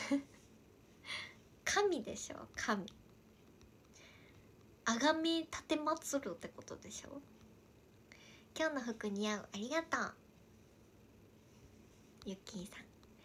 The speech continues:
むさん、ギフトありがとう。ココアと。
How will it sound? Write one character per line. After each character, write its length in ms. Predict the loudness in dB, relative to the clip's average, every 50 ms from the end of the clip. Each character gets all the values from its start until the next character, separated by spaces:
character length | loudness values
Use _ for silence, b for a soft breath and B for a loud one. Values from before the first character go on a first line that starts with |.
| B B B B B B B -2
む 100 | 0 0
さ 200 | 2 4 2 2
ん、 120 | 2 0 -2 -4
ギ 140 | -2 -2 -2
フ 100 | -2 -2
ト 120 | -4 -2
あ 60 | -2 0
り 140 | 0 0
が 120 | 0 0 0
と 160 | 2 2 4
う。 220 | 4 4 2 0 -4 -12 -18 -20 -20 -20 -20 -20 -20 -20 -20 -18 -14 -14 -14 -12 -10
コ 80 | -8 -8
コ 40 | -8
ア 60 | -8
と。 200 | -10 -12 -14 -18